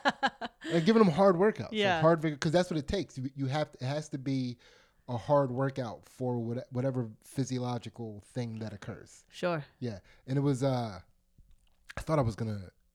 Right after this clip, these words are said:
Speaker 1: remember what it was happening in, in the brain, but it, it's, it basically helps to, like, clear out the clutter in the brain.
Speaker 2: You,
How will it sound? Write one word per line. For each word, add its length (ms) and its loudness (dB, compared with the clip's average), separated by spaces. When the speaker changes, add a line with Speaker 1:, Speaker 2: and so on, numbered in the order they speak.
Speaker 1:
remember 480 -4
what 220 -8
it 80 -8
was 180 -6
happening 440 -6
in, 160 -14
in 60 -8
the 60 -8
brain, 400 -8
but 280 -4
it, 160 0
it's, 180 -2
it 200 -2
basically 460 0
helps 500 -2
to, 440 0
like, 220 -4
clear 360 -2
out 280 -8
the 60 -12
clutter 460 -4
in 80 -6
the 60 -4
brain. 300 -10
Speaker 2:
You, 300 0